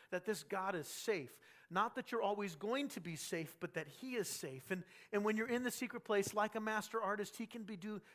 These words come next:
begin to do the work of shaping and forming you, to create in you, to make you the piece of art that he wants you to be. Because here's the thing, a work of art always points back to its artist. Let me give you some examples. Check out this. Who's this? Anybody recognize this?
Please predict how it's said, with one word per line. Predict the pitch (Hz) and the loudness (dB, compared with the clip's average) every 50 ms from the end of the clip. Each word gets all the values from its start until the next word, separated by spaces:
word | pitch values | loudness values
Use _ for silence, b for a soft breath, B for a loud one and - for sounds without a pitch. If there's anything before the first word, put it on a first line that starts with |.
| B B | B B
begin | 208 180 175 233 233 | -6 -4 -2 -2 -2
to | 233 | -2
do | 196 175 214 208 | -4 -4 -2 2
the | 190 196 | 2 2
work | 190 196 220 233 220 - | 4 4 2 2 2 0
of | 185 143 | -4 -4
shaping | - - - - 247 254 247 - 220 196 180 160 | -4 -6 -6 -4 -6 -6 -6 -4 -4 -4 -2 -4
and | 156 147 | -6 -8
forming | - - - 233 240 240 233 226 214 196 180 | -10 -12 -8 -4 -2 -2 0 0 0 -2 -2
you, | 170 156 147 143 - B B B B B B B | -4 -4 -6 -8 -10 B B B B B B B
to | - - | -14 -12
create | - - - - 185 185 190 208 226 | -12 -10 -10 -6 -4 -4 -2 -2 -2
in | 220 202 180 | -2 -2 -2
you, | 170 170 | -4 -4
to | 165 - 175 | -6 -6 -6
make | 160 156 165 185 208 233 - - - | -6 -4 -2 -2 -2 -4 -6 -10 -8
you | 170 160 147 135 b b b b b b b b b b | -6 -6 -6 -6 b b b b b b b b b b
the | - | -18
piece | 147 - 208 208 185 - | -12 -8 -8 -6 -4 -4
of | 180 160 147 | -4 -2 -2
art | 185 185 185 180 - | -2 -2 -4 -6 -8
that | 170 - | -10 -10
he | - 190 180 | -10 -12 -10
wants | 160 170 165 156 151 - - | -10 -10 -10 -12 -12 -12 -12
you | 160 | -10
to | 139 143 | -10 -10
be. | 139 220 226 170 - 143 _ _ _ _ _ _ _ _ _ _ | -12 -12 -16 -16 -18 -20 _ _ _ _ _ _ _ _ _ _
Because | - 190 - 202 170 | -14 -10 -10 -10 -10
here's | - - 247 254 202 190 | -8 -8 -8 -8 -8 -8
the | 185 | -6
thing, | - - 220 196 156 143 - | 0 0 0 0 0 -4 -6
a | 165 | -6
work | 175 165 208 254 254 - | -4 -2 -2 -2 0 0
of | 233 175 143 | 0 0 0
art | 185 208 202 175 - - | 0 0 0 0 -2 -4
always | - 180 190 196 185 170 | -6 -6 -4 -4 -4 -6
points | - - - 208 185 180 - - | -6 -8 -8 -6 -6 -6 -8 -10
back | - - 175 175 175 - | -8 -6 -6 -6 -8 -10
to | - 175 185 | -10 -8 -8
its | - - - - | -8 -8 -10 -12
artist. | 180 196 175 110 - - - - _ - _ B B B B B B | -10 -10 -10 -10 -12 -16 -18 -18 _ -20 _ B B B B B B
Let | B 190 | B 0
me | 190 185 | 0 0
give | 165 190 180 | 0 0 -2
you | 185 175 | -2 -2
some | - 185 165 | -4 -4 -4
examples. | 143 131 160 170 160 - 143 131 | -4 -4 -2 -4 -2 -4 -6 -8
Check | - - 180 147 - | -6 -6 -4 -2 -2
out | 156 143 135 | -2 -2 -2
this. | 147 131 - | -4 -6 -6
Who's | - 170 160 147 | -8 -8 -6 -4
this? | 151 135 117 - - _ _ _ _ _ _ _ _ _ _ _ - | -4 -4 -4 -6 -16 _ _ _ _ _ _ _ _ _ _ _ -12
Anybody | - 135 143 147 | -8 -4 -2 0
recognize | 151 151 151 160 165 160 151 | 0 0 -2 -2 -2 -2 0
this? | 175 220 | -2 -4